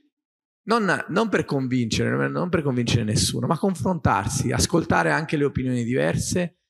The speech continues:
capire anche chi la pensa molto diversamente. Eh, secondo me,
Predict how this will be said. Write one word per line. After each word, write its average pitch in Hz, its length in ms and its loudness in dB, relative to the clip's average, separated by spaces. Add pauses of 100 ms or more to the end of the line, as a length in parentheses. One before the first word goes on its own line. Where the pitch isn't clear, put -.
(220)
capire 190 520 2
anche 123 440 0
chi 147 200 -2
la 127 120 2
pensa 123 340 0
molto 123 320 0
diversamente. 127 960 -2 (720)
Eh, 127 640 2
secondo 160 280 0
me, 190 480 -2